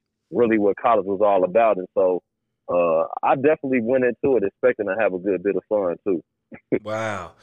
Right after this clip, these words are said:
Speaker 2: And, and that's key. I think a lot of people go into college, O J,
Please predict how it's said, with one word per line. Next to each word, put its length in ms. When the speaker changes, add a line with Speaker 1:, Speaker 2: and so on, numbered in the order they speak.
Speaker 2:
And, 180
and 180
that's 160
key. 180
I 120
think 200
a 60
lot 260
of 80
people 320
go 280
into 340
college, 500
O 180
J, 360